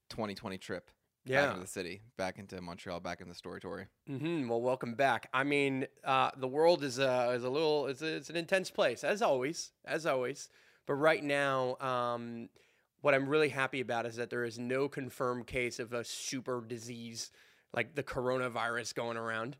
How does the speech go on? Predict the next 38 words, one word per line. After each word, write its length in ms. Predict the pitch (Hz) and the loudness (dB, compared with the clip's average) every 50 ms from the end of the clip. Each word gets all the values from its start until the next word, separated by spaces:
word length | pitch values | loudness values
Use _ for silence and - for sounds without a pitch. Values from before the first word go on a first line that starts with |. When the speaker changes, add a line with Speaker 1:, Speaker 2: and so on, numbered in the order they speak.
| _ _ - - _ _ _ - | _ _ -20 -20 _ _ _ -2
Speaker 2:
Um, 680 | 139 131 127 120 123 127 123 123 120 120 120 120 123 123 - _ _ _ _ _ _ _ _ _ _ | 0 2 4 4 4 2 2 0 -4 -6 -6 -8 -10 -12 -14 _ _ _ _ _ _ _ _ _ _
what 100 | - 151 226 | -2 0 0
do 40 | 262 | 0
you 60 | 254 | 0
think 140 | 247 247 208 | -2 0 0
the 80 | 214 | 0
likelihood 600 | 175 160 156 165 165 180 160 139 127 143 139 135 127 | 2 4 2 2 2 0 -2 0 0 0 0 0 0
is 400 | 139 139 135 127 123 117 113 127 - - | 2 2 2 2 0 -2 -8 -12 -8 -4
of 580 | 143 123 120 120 120 120 120 120 117 117 123 - - | -2 0 0 2 0 0 -2 -2 -4 -10 -14 -10 -6
a 200 | 135 127 123 120 110 | -4 -4 -4 -4 -6
massive 840 | 117 117 117 117 120 120 117 120 127 127 - - 131 113 107 - | -8 -8 -6 -2 0 2 2 2 0 -4 -6 -8 -8 -10 -10 -14
pandemic 680 | - - 120 113 113 110 117 113 107 107 104 104 - - _ _ _ _ _ _ - | -8 -6 -6 -6 -4 -6 -6 -6 -6 -8 -10 -10 -12 -18 _ _ _ _ _ _ -4
outbreaking 500 | 127 113 - - 123 117 110 - 104 117 | -4 -4 -4 -4 -6 -6 -6 -6 -8 -8
right 220 | 110 107 104 - | -8 -8 -8 -8
now? 240 | 110 107 98 104 120 | -8 -8 -8 -6 -4
There 100 | 123 139 | -2 -2
was 140 | 151 139 143 | 0 0 -2
apparently 480 | 160 127 151 160 165 165 147 160 156 | -4 -4 -2 -2 -2 0 0 -2 -2
something 480 | 135 - - 156 139 127 139 135 127 123 - | -2 0 -2 -2 0 0 -2 -2 -2 -2 -2
I 180 | 123 143 160 | 0 0 0
saw. 400 | 156 - - 131 117 107 107 113 | 0 0 -2 -2 -2 0 0 0
I, 40 | 120 | 0
I 300 | 113 107 123 127 123 123 - | 0 2 2 2 0 -2 -4
haven't, 340 | 123 139 135 139 139 123 - | -6 -6 -4 -4 -6 -2 0
I 80 | 123 131 | 0 0
didn't 180 | 139 135 131 | 0 0 0
dive 220 | 120 123 117 117 113 | 2 2 2 2 0
into 180 | 117 113 110 | -2 -4 -4
this 220 | 110 113 107 - - | -6 -6 -6 -6 -4
at 80 | 110 | -4
all, 300 | 117 113 107 101 - - - - - - - | -2 -2 -4 -4 -8 -10 -16 -20 -18 -10 -6
uh, 60 | 139 | -6
a, 340 | 117 113 110 - 117 117 - - 120 | -4 -4 -6 -6 -6 -6 -6 -4 -6
a 40 | 117 | -6
ton. 340 | - - 135 127 117 110 104 - - - - - - - _ _ | -4 -4 -4 -4 -2 -4 -6 -12 -16 -20 -20 -20 -20 -20 _ _
And 100 | - 151 | 4 4
I'm 60 | 156 156 | 4 4
not, 160 | 165 170 | 4 0